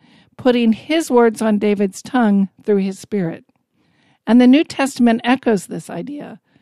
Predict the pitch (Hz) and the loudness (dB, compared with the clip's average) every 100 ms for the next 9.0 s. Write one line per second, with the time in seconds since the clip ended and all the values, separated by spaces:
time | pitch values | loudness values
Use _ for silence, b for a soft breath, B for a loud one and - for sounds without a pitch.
0 | _ _ _ _ 262 277 294 - 226 220 | _ _ _ _ -2 0 0 -2 0 0
1 | 220 202 202 196 214 220 226 214 202 - | -2 -4 -4 -4 -2 0 -2 -2 -4 -6
2 | - 233 233 220 208 202 214 220 202 185 | -10 -8 -2 0 0 -2 -2 -4 -6 -4
3 | 180 180 208 - 196 196 202 - 311 294 | -4 -4 -8 -8 -6 -4 -4 -6 -2 0
4 | 208 226 _ - 208 196 214 180 170 185 | -2 -6 _ -4 0 2 2 0 -2 -4
5 | - 226 214 170 - - _ _ _ - | -6 -6 -6 -6 -10 -16 _ _ _ -4
6 | 202 214 202 - 208 196 - - 214 190 | 0 0 -2 -6 -6 -6 -12 -12 -8 -6
7 | 202 190 196 202 190 175 - 170 214 202 | -4 -2 2 0 0 -4 -8 -8 -6 -6
8 | - 220 180 - 214 - - 170 - 165 | -2 0 0 -2 -8 -10 -18 -12 -12 -14